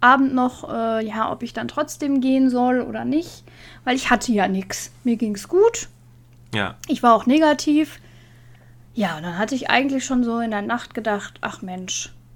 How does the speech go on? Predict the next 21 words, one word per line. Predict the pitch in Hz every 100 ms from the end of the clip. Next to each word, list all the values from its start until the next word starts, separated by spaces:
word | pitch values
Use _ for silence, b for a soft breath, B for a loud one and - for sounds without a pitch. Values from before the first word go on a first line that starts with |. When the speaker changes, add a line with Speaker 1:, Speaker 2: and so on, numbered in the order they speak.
| -
Speaker 1:
ist | 254 -
zwar | - 240
jetzt | 202 202
blöd, | 240 269 294
weil | 233 226
der | 233 226
Michi | 233 233
und | 226
ich | 240
nicht | 240 -
zusammen | - 220 220
feiern | 214 285 302 294
können, | 294 269
so | 240
wie | 233
wir |
es | 226 233 -
eigentlich | 254 269 262 240 220
ja | 214
geplant | 214 311 381 392
hatten. | 381 381